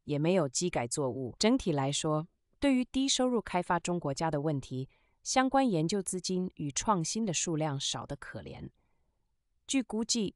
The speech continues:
要是把针对西方病虫害的生计研究主题转向开发中国家的病虫害，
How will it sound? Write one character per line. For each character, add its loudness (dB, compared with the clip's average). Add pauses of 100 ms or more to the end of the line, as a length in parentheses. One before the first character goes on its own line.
要 6
是 2
把 0
针 0
对 2
西 -2
方 2
病 0
虫 -4
害 0
的 -4
生 0
计 -2
研 0
究 0
主 -6
题 -10 (340)
转 4
向 2
开 -2
发 2
中 -2
国 -2
家 -2
的 -4
病 -4
虫 -6
害， -4